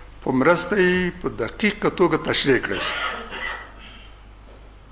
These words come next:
ناچار به په داسې الفاظو معرفي کیږي چې په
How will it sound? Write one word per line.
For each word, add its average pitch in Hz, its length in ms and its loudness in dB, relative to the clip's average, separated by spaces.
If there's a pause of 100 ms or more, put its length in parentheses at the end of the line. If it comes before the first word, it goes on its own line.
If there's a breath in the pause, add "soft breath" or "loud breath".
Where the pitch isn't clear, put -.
(2750 loud breath)
ناچار 151 400 4
به 110 160 -2 (160)
په 131 60 -2
داسې 135 260 2
الفاظو 139 540 2
معرفي 123 360 0
کیږي 156 360 0
چې 208 60 -4
په 135 140 0